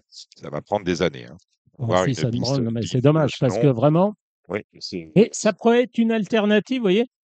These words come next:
Speaker 2: deux meetings de quinze jours. Je veux dire, on, vous avez le, le meeting que vous nommez jamais, le meeting qui va bientôt arriver la semaine
Speaker 1: Ouais.
Speaker 2: prochaine de, de V-,
Speaker 1: Mais ils ont eu de
Speaker 2: euh,
Speaker 1: l'orage, paraît-il.
Speaker 2: euh,
Speaker 1: Ils ont eu de l'orage.
Speaker 2: oui,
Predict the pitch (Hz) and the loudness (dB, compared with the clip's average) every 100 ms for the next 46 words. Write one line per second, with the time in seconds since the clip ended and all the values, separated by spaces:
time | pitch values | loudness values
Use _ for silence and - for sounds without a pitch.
0 | - 117 196 233 226 - 226 240 196 170 | -18 0 4 6 4 2 0 2 2 2
1 | 165 160 - 214 320 _ _ - 127 139 | 2 2 2 0 -2 _ _ -8 -2 -2
2 | 120 123 131 165 117 139 143 139 147 139 | -2 -4 -6 -4 -4 -2 -2 0 2 2
3 | 156 139 143 143 - 170 156 139 127 127 | 2 0 0 -2 0 0 0 0 -2 0
4 | 127 131 127 135 131 131 151 131 117 120 | 0 2 2 0 0 0 0 0 -2 -4
5 | - 143 - 123 120 113 123 - 117 123 | -4 -4 -4 -4 -2 -2 -2 0 -2 -2
6 | 131 107 120 98 87 120 151 131 123 131 | -2 -4 -2 -2 -2 -2 -2 0 2 0
7 | 113 _ _ - 131 127 147 135 123 131 | -2 _ _ -14 -8 -2 -2 0 2 2
8 | 120 120 113 113 - 104 101 - 127 82 | 4 4 4 2 0 0 0 -4 -12 -8
9 | 143 143 104 104 92 87 101 | -6 -4 -4 0 2 2 0